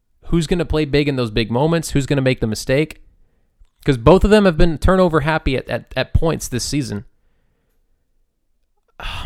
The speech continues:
man. Chargers at Bengals. The Bengals ceiling looks higher.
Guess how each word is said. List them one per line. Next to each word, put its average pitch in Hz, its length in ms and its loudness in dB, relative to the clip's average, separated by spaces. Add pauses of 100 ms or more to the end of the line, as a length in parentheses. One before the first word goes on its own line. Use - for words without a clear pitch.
man. - 360 -12
Chargers 131 520 -4
at - 140 -10
Bengals. 107 520 -10 (480)
The 151 100 0
Bengals 190 460 2
ceiling 208 460 0
looks 147 200 -2
higher. 185 380 -6